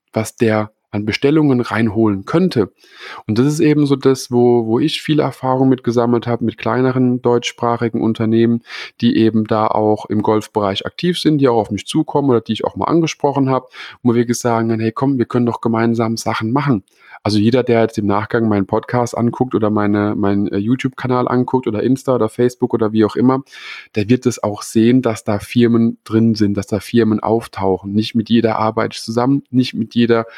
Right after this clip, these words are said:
habe ich irgendeinen Benefit von, außer ein schönes Gespräch. Aber das gibt mir schon was, dieses Gespräch, dieses, diesen Austausch.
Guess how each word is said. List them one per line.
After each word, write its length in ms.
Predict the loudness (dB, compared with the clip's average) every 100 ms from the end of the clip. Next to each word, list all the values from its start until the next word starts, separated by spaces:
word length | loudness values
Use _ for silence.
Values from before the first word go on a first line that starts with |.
| -20 -8
habe 180 | -4 -2
ich 140 | 0
irgendeinen 260 | 0 2 0
Benefit 520 | 0 2 2 0 -2
von, 240 | -2 0
außer 200 | 0 -2 -4
ein 80 |
schönes 360 | 0 2 2 0
Gespräch. 580 | -8 -6 0 2 2 -2 -14 -18 -8
Aber 200 | -2 0
das 360 | -2 -4 -14 -14
gibt 140 | -16 _
mir 160 | 0 0
schon 240 | 0 -4
was, 260 | -6 -12 -8
dieses 280 | -4 -4 -6
Gespräch, 560 | -10 0 2 2 -2 -14 -8
dieses, 160 | -6
diesen 220 | -4 0 2
Austausch. 720 | 2 0 -4 -4 -4 -4